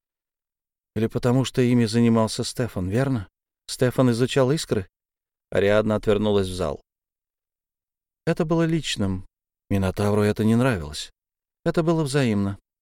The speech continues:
Шарлотта стукнула бутылкой о край стола и прохрипела: "Дай таблетки, а?" Влад сунулся во внутренний карман пальто. Через стол перелетел золотой блистер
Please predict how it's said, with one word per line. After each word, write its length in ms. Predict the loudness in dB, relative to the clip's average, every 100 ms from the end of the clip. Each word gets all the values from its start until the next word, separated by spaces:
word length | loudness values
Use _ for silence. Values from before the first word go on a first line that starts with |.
| _ _ _ _ _ _ _ _ _
Шарлотта 560 | -2 0 2 2 2 0
стукнула 480 | 0 0 2 0 2
бутылкой 680 | 0 0 -2 0 -2 -2 -2
о 140 | -2
край 260 | 2 4 2
стола 400 | 2 2 4 4
и 60 |
прохрипела: 760 | 2 0 2 -2 2 0 0 -4 _ _ _ _ _ _ _ _ _ _ _ _
"Дай 300 | -2 2 2
таблетки, 600 | 4 2 4 4 2 0
а?" 240 | 0 2 -2 _ _ _ _ _ _ _
Влад 280 | 0 2 2
сунулся 560 | 2 2 4 2 2 4
во 140 | 6
внутренний 480 | 4 2 2 2 2
карман 380 | 2 2 2 2
пальто. 460 | 0 -2 -4 -10 -10 _ _ _ _
Через 280 | 4 4 2
стол 300 | 0 0 2
перелетел 540 | 2 2 0 2 2
золотой 420 | 4 2 4 2
блистер 540 | 4 0 0 0 -2